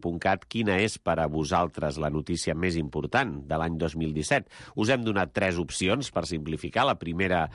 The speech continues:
els esdeveniments polítics a Catalunya, amb el procés fins a les eleccions, els atemptats terroristes de l'agost a Barcelona i Cambrils,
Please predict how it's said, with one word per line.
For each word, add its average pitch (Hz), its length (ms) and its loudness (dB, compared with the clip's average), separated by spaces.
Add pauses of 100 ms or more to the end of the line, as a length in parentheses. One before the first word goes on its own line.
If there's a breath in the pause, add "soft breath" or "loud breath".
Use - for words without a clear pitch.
(240 loud breath)
els 87 240 -2
esdeveniments 87 560 -2
polítics 82 400 -2
a 85 80 -2
Catalunya, 95 560 0
amb 87 80 0
el 76 160 0
procés 82 320 -4
fins 78 240 -6
a 78 80 2
les 78 160 -2
eleccions, 127 600 -2 (340 loud breath)
els 95 240 0
atemptats 95 400 0
terroristes 92 560 0
de 85 80 2
l'agost 87 400 2
a 85 80 0
Barcelona 87 480 0
i 87 80 -4
Cambrils, 107 540 0